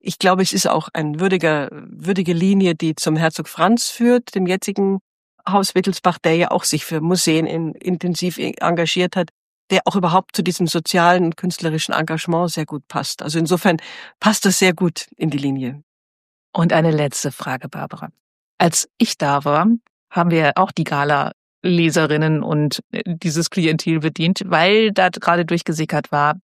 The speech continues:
Speaker 2: dass der Prinz Ludwig Papa wird. Gab's denn diesmal auch was für die Klatschspalten?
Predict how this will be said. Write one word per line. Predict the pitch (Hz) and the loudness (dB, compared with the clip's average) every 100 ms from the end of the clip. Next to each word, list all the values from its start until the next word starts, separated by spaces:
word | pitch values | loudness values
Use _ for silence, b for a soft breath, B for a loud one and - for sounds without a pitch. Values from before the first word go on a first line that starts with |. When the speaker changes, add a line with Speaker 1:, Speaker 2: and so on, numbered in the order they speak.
| _ | _
Speaker 2:
dass | 160 160 - | 2 2 -2
der | - 151 151 | -2 2 2
Prinz | 151 147 135 | 2 -4 -4
Ludwig | 151 - 147 | -6 -4 -6
Papa | - 214 233 156 | -2 0 2 2
wird. | - - | 0 -4
Gab's | - 220 - - | 0 0 0 -2
denn | 285 339 - | -2 -2 -2
diesmal | 226 - 202 196 | -4 0 0 2
auch | - 131 - | 0 -4 -8
was | 139 - | -10 -10
für | - | -8
die | 151 | -8
Klatschspalten? | - - 165 - - - 143 - 165 | -8 -10 -8 -8 -6 -6 -6 -6 -6